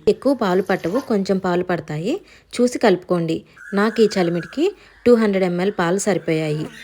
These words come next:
చూసారు కదా, ఈ వీడియోలో చూపించిన విధంగా కలుపుకోవాలి. ఈ విధంగా కలుపుకున్న తర్వాత స్టవ్ మీద అడుగు మందంగా ఉన్న ఒక గిన్నెను పెట్టుకుని డీప్ ఫ్రైకి సరిపడా ఆయిల్ పోసుకుని ఆయిల్ హీట్ అయిన తర్వాతనే గుంట గరిటెతో ఒక బూర వేసుకున్న తర్వాత రెండో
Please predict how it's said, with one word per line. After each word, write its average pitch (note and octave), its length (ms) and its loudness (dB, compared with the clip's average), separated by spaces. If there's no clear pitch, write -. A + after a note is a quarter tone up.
చూసారు A3 360 2
కదా, F3+ 200 0
ఈ - 80 -2
వీడియోలో F#3 380 4
చూపించిన E3+ 420 -2
విధంగా D#3+ 340 -4
కలుపుకోవాలి. D#3+ 640 0
ఈ A3 80 2
విధంగా F#3+ 380 4
కలుపుకున్న F#3 420 2
తర్వాత D#3 340 -4
స్టవ్ F#3 320 4
మీద F#3 160 2
అడుగు F3+ 240 4
మందంగా F3+ 460 4
ఉన్న E3+ 160 0
ఒక D3+ 100 -12
గిన్నెను E3 320 -2
పెట్టుకుని E3 420 -2
డీప్ A3 220 6
ఫ్రైకి G3+ 300 2
సరిపడా E3+ 340 0
ఆయిల్ E3 260 2
పోసుకుని E3+ 460 -2
ఆయిల్ B3 260 6
హీట్ G3+ 240 4
అయిన F#3+ 100 2
తర్వాతనే D#3 480 -2
గుంట F#3 140 4
గరిటెతో F#3+ 400 4
ఒక G3+ 80 4
బూర G#3 140 10
వేసుకున్న F3+ 400 0
తర్వాత D#3+ 300 -4
రెండో G#3 200 8